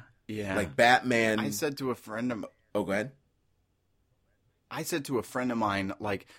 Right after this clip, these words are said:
Speaker 1: the fact that Aquaman's redeeming, like, storyline for this movie was his ability to talk to fish
Speaker 2: Mm-hmm.
Speaker 1: was very Super Friends.
Speaker 2: Right.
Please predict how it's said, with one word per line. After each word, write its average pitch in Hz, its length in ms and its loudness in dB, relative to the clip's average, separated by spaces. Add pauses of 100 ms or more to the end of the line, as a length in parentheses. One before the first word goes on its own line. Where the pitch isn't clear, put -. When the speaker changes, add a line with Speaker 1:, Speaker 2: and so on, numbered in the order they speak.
Speaker 1:
the 131 80 -6
fact 170 300 -4
that 151 200 -2
Aquaman's 113 720 -2
redeeming, 101 840 -2
like, 98 200 -6
storyline 113 800 -2
for 107 260 -4
this 101 240 -4
movie 98 400 -2 (260)
was 110 440 -2
his 120 280 0 (120)
ability 113 560 -2
to 117 160 -6
talk 113 320 -6
to 104 100 -10
fish 98 440 -2
Speaker 2:
Mm-hmm. 92 140 -6 (200)
Speaker 1:
was 127 220 0
very 110 600 0
Super 101 420 -2
Friends. - 440 -6
Speaker 2:
Right. 69 260 0